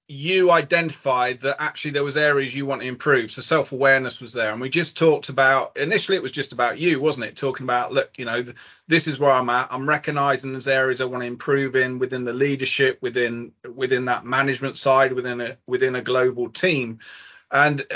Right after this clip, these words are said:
the discussion really went of saying, well, look, there's certainly windows there, but we,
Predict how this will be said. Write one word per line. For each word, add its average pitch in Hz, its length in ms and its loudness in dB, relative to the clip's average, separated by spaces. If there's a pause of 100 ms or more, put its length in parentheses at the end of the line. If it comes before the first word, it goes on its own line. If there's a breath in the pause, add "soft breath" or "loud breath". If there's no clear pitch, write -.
(120)
the 165 140 2
discussion 190 560 0
really 160 220 2
went 143 260 0
of 127 200 -2
saying, 139 320 0
well, 139 140 -2
look, - 400 0
there's 143 240 -4
certainly 139 380 2
windows 131 580 -2
there, 113 300 0
but 127 200 -6
we, 139 220 -6